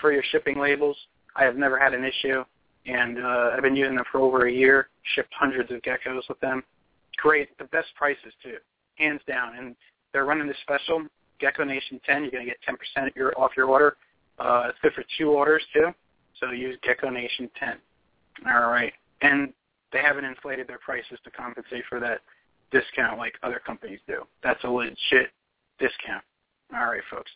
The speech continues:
Uh, Ron Tremper, the king, the king of leopard geckos. Ron, nobody's been more influential in the world of leopard geckos than Ron Tremper, folks. Check out his website,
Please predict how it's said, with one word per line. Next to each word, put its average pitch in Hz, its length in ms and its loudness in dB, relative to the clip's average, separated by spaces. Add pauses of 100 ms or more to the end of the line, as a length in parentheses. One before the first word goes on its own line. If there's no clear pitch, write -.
(360)
Uh, 135 380 6 (320)
Ron 156 280 2
Tremper, 165 400 -6
the 131 100 -12
king, 165 460 -8 (380)
the 151 80 -14 (180)
king 208 200 -4
of 170 100 -4
leopard 175 320 -2
geckos. 110 320 -12 (640)
Ron, 165 420 4
nobody's 185 340 -6
been 147 220 -10
more 147 340 -4
influential 127 720 -10 (600)
in 151 160 -2
the 147 60 0
world 139 260 4
of 120 80 -2
leopard 120 280 -6
geckos 123 360 -10
than 123 120 -14
Ron 120 200 -4
Tremper, 120 400 -4
folks. 113 240 -2 (560)
Check 151 220 6
out 165 140 6
his 143 100 -2
website, 127 560 -2